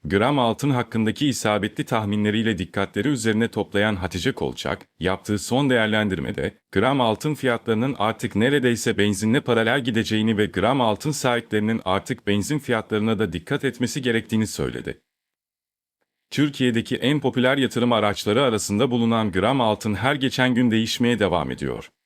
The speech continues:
Halk arasında giderek popülerlik kazanan ve yastık altında saklanan gram altının son günlerde yaşadığı düşüş merak konusu olurken,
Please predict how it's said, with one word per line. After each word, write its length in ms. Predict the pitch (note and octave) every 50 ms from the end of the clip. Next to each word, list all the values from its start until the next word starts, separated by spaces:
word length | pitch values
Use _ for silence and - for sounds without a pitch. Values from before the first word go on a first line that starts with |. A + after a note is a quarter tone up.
| _ _ _ _ _ _ _ _ _ _ _ _ _ _ _ _ _ _ _ _ _
Halk 300 | - - G2+ A#2+ C#3 -
arasında 400 | C3 A#2+ A#2 G#2 - A#2 A#2 A#2
giderek 440 | A#2 G2 G#2+ F#2 A2 A2 B2 C#3 -
popülerlik 540 | - A2 - - G2+ G#2+ G#2 G#2+ B2 C3+ -
kazanan 520 | - A2+ F#2+ G2 G#2 G#2 G#2+ G#2+ G#2 F#2
ve 80 | E2+ F#2
yastık 420 | F#2 F#2 F2 E2 - - - -
altında 380 | B2 A2+ G#2+ - - A2 G#2+ A2
saklanan 580 | G#2 - G#2+ G2+ - - G2 G2 G#2 G#2+ G2+ F2
gram 280 | F2+ F2 G#2+ C3 C#3
altının 380 | B2+ A2+ G#2+ - - G#2+ G#2+ G#2
son 320 | G2+ - - B2 C#3 D3
günlerde 440 | C3 C3 B2 A#2+ A#2+ A2+ A2 G2 C3+
yaşadığı 460 | C#3+ B2+ A2 - B2 G#2 G#2 A2+ G2
düşüş 320 | F2 F2+ - D3 C#3+ - -
merak 300 | A#2 A2 A#2 B2+ - -
konusu 340 | - A2 G#2+ G2 - -
olurken, 520 | C3+ G2+ D2 C2+ C2 - - B1 D2 A2